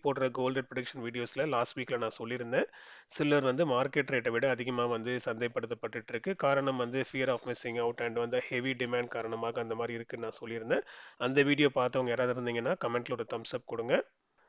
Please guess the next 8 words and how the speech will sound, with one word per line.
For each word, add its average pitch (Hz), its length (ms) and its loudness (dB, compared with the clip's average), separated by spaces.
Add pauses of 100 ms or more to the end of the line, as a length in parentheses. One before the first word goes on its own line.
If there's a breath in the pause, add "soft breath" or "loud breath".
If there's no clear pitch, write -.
(280 soft breath)
சில்வர் 139 400 6
வாங்கும்போது 147 540 6
முக்கியமா 139 280 4
நம்ம 127 200 2
கவனிக்க 123 400 0
வேண்டியது 120 360 0
அதோடைய 117 340 0
பியூரி-, 131 240 -2